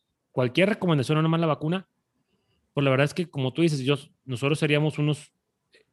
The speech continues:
pues, o podría ser irresponsables, o pudiera ser demasiado egocentristas como para decir, "Yo tengo la verdad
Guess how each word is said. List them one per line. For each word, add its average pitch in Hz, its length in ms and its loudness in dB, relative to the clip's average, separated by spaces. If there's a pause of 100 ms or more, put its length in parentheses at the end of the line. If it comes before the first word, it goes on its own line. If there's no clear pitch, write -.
(280)
pues, 139 200 -6
o 123 260 -8
podría 131 240 2
ser 151 180 2
irresponsables, 151 840 2
o 127 100 -6
pudiera 123 260 -2
ser 131 200 -6
demasiado 127 840 0
egocentristas 120 680 -6
como 123 200 -4
para 110 180 -2
decir, 117 320 -6
"Yo 127 200 2
tengo 131 300 -2
la 113 160 -4
verdad 110 460 -4